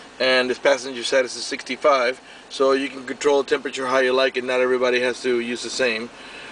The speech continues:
Um, also, we've got, uh, climate control on the rear for the rear row passengers. Okay, we've got cooled and heated seats. These are the cooled seats, which blows, uh, cool air down your backside.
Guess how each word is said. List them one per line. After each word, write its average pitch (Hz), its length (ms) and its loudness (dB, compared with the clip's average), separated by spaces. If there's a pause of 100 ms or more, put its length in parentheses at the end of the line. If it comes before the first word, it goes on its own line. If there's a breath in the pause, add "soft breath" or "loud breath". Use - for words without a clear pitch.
(200 loud breath)
Um, 127 540 4 (180)
also, 143 640 4
we've 135 280 -4
got, 139 280 4 (280)
uh, 131 680 4 (200)
climate 143 320 2
control 143 420 2
on 135 240 0
the 123 100 4
rear 160 340 4
for 131 160 -6
the 120 120 -2
rear 131 240 2
row 127 180 4
passengers. 165 720 0 (600 loud breath)
Okay, 139 440 2 (400)
we've 127 240 -4
got 143 380 4 (180)
cooled 202 460 4
and 165 220 2
heated 160 320 -4
seats. 170 380 -4
These 143 220 -4
are 151 80 6
the 131 120 -2
cooled 165 320 0
seats, 156 360 -4
which 127 280 -10
blows, 135 320 4
uh, 127 160 2
cool 147 260 0
air 135 160 4
down 131 200 2
your 120 100 -4
backside. 135 600 2